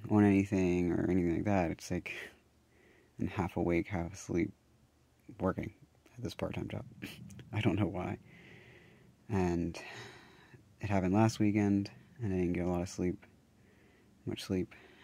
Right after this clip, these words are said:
And, uh, you know, Friday, and then Saturday and Sunday, and even yesterday, I made a point of, like, listening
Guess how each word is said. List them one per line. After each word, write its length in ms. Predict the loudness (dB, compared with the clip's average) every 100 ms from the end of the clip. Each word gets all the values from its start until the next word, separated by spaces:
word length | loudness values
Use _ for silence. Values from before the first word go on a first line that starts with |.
| -8
And, 300 | -4 -2 -2
uh, 340 | -4 -4 -4 -8 -12 -20 -20 -20 -20 -20 -20 -20 -20 -20 -20 -6
you 100 | -4
know, 60 | 2
Friday, 400 | 2 4 2 -2
and 120 | -2
then 160 | -2 -2
Saturday 380 | 0 0 0 -2
and 120 | -2
Sunday, 460 | 0 0 0 0 0
and 180 | -2 -4 -18 -6
even 200 | -2 2
yesterday, 540 | 2 0 -2 2 2 4
I 20 |
made 160 | 2
a 40 | 0
point 280 | 0 0 0
of, 160 | -2
like, 380 | -2 -2 -4 -18 -20 -20 -20 -20 -20 -20 -20 -20 -20 -20 -20 -20 -20 -20 _ _
listening 640 | 2 4 6 8 8 4